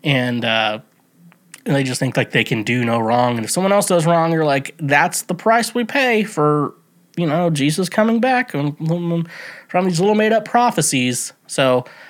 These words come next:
you know, it, it's one thing to be like, "I think these prophecies are real," but you also have to think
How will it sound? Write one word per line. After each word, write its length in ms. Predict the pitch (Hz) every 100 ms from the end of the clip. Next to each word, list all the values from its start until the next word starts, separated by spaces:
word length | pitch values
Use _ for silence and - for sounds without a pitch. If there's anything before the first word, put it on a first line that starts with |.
| - _
you 140 | 247
know, 280 | 262 247 240
it, 160 | 226 226
it's 180 | 233 214
one 200 | 311 349
thing 140 | 302
to 60 | 262
be 100 | 233
like, 160 | 208 185
"I 120 | 208
think 220 | 226 220
these 140 | 214
prophecies 440 | - 196 190 202 165
are 60 |
real," 460 | 143 156 185 196 196
but 140 | 175
you 80 | 156
also 240 | 175 180 175
have 100 | 165
to 80 |
think 380 | 151 156 147 143